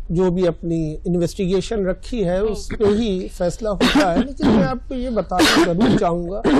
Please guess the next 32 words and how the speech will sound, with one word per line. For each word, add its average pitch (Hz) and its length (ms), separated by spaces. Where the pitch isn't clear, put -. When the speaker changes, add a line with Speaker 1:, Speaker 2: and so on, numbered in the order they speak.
Speaker 1:
कि 269 460
मुस्लिम 254 540
पक्ष - 580
ही 294 140
नहीं, 262 240
मुस्लिम 233 680
या 208 200
इस्लामिक, 196 560
being 202 440
an 190 160
Islamic 190 640
scholar 208 340
भी 220 160
अगर 190 180
आप 180 140
समझिए, 190 500
तो 226 200
मेरे 208 340
लिए 226 400
उस 240 340
जगह 185 400
पे 233 220
नमाज 190 560
पढ़ना 180 420
ही 185 260
जायज़ 196 440
नहीं 180 160
है, 180 360
यदि 202 560
वो 214 120
Speaker 2:
हम्म। 170 160
Speaker 1:
मस्जिद 220 320